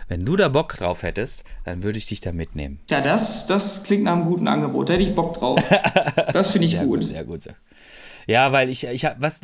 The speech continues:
Speaker 1: was, was, ich weiß nicht, wie deine Erfahrung gewesen ist, also ich hab, das war jetzt so ein bisschen meine erste Reise, die ich wirklich mal komplett alleine gemacht habe.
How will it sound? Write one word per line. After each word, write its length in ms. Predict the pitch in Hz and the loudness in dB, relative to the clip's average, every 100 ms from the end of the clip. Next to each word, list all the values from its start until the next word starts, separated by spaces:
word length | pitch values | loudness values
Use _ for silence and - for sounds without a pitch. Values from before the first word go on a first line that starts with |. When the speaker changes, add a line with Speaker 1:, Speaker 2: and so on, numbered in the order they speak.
| 127 113 | -8 -4
Speaker 1:
was, 220 | 156 - | -4 -2
was, 180 | 156 - | -4 -4
ich 180 | 127 - | -8 -6
weiß 200 | 160 151 | -6 -6
nicht, 100 | 131 | -6
wie 80 | |
deine 240 | 127 127 143 | -2 -2 -2
Erfahrung 320 | 131 139 139 | -4 -4 -4
gewesen 320 | 135 131 135 | -4 -4 -4
ist, 100 | 131 | -4
also 160 | 123 120 | -4 -4
ich 120 | 135 | -6
hab, 120 | - | -8
das 180 | - 123 | -8 -6
war 80 | 131 | -6
jetzt 180 | 127 - | -6 -6
so 80 | 120 | -6
ein 100 | 120 | -4
bisschen 280 | 127 135 | -4 -2
meine 180 | 123 120 | -2 -2
erste 360 | 98 120 - 117 | -4 -6 -4 -2
Reise, 400 | 107 123 127 127 - - - - | 0 0 -2 -4 -6 -20 -20 -12
die 60 | 117 | -6
ich 80 | 123 | -4
wirklich 280 | 120 120 | -4 -6
mal 120 | 127 113 | -4 -4
komplett 380 | 113 110 123 110 | -6 -4 -4 0
alleine 320 | 107 131 110 | 0 0 0
gemacht 400 | 95 90 - 95 | -2 -2 -2 -2
habe. 380 | 87 95 131 | 0 0 -2